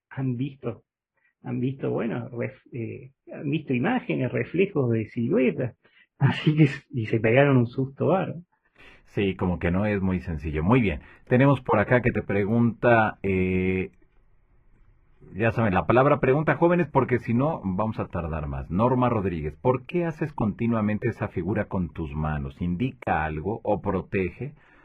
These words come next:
Speaker 2: Figuras como un rombo", dice Norma. Ay, Norma,
Speaker 1: <laughs>
Speaker 2: qué fijada. Ay.
Speaker 1: Ah, bueno, mira, eh,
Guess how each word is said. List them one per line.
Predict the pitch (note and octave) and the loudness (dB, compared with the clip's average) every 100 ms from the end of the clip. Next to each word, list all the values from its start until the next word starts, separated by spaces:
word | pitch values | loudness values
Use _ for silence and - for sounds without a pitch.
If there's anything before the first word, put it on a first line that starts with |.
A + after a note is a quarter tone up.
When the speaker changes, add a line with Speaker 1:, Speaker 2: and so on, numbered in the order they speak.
| _ _ _ - | _ _ _ -4
Speaker 2:
Figuras | G2+ F2 G#2 A2 G2 | -4 0 0 0 -4
como | - F2+ | -4 -2
un | F#2 F2 | 0 0
rombo", | D#2 D2 D2 D#2+ G2 | 0 0 0 2 0
dice | A#2+ F#2 - E2 | -4 -8 -6 -6
Norma. | D2+ C2+ C#2+ E2 C#3+ | -6 -6 -6 -8 -8
Ay, | - A2 - - | -8 -10 -8 -4
Norma, | G3 - - D2+ | -2 4 2 2
Speaker 1:
<laughs> | D2+ | -4
Speaker 2:
qué | F#2+ | -4
fijada. | A#2+ - D2+ B1 B1+ D#2 B2+ G2+ C2 B1 B1 C2 | -4 -8 -8 -6 -4 -4 -4 -4 -8 -10 -10 -6
Ay. | F#2+ D3 G#2 C2+ - | -6 -6 -10 -2 4
Speaker 1:
Ah, | - C3+ - _ - - - _ | 4 2 -6 _ -20 -20 -20 _
bueno, | D4+ D4+ F#3 | 6 10 10
mira, | E3 F#3 G3+ B2 - _ | 10 8 6 4 -4 _
eh, | - C3+ C3+ C3 | 4 6 6 4